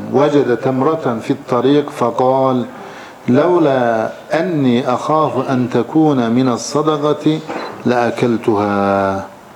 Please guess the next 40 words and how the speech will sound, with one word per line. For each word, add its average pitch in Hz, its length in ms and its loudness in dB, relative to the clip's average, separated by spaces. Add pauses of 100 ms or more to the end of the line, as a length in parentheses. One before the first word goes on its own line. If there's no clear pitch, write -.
(520)
Bukhari 113 460 2
ve 110 40 0
Müslim. 107 400 -4
Gençler, 117 540 -2 (640)
bakın 101 220 0
Peygamber 113 360 0
Efendimiz 107 360 -2
sallallahu 113 480 0
aleyhi 110 180 2
ve 113 40 0
sellem 120 300 0
ahlakına 113 600 0
bakın. 113 260 -2
İyi 131 260 2
dinle 117 220 0
oğlum. 117 260 2 (1120)
İyi 117 180 2
dinle 101 320 0
bak. 98 120 -4 (360)
Allah 117 200 2
Resulü 107 100 0
sallallahu - 200 -6
aleyhi 113 200 2
ve - 40 -6
sellem 127 220 0
ahlakına 117 580 0
bakın. 135 340 0 (560)
Eğer 139 300 2
diyor, 123 180 2
yolda 127 380 2
gittiği 139 320 0
yerde 139 220 4
Allah 139 240 2
Resulü 127 260 -2
ne 147 60 2
yapmış? 151 440 -2
Bir 196 80 0
tane 135 240 -2
hurma 120 440 2
bulmuş. 101 520 -6